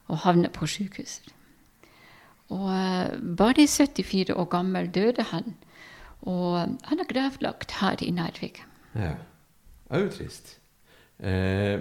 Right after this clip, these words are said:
Speaker 2: men jeg vet ikke om historia, eh, slutter der. Ehm, var det noen som overtok etter han Henry, etter han, eh, slutta å undervise?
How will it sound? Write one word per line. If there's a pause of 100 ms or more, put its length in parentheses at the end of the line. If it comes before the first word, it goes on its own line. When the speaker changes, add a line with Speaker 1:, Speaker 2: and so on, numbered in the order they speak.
Speaker 2:
men
jeg
vet
ikke
om (320)
historia, (320)
eh,
slutter
der. (420)
Ehm, (160)
var
det
noen
som (540)
overtok
etter
han
Henry,
etter
han,
eh, (200)
slutta
å
undervise?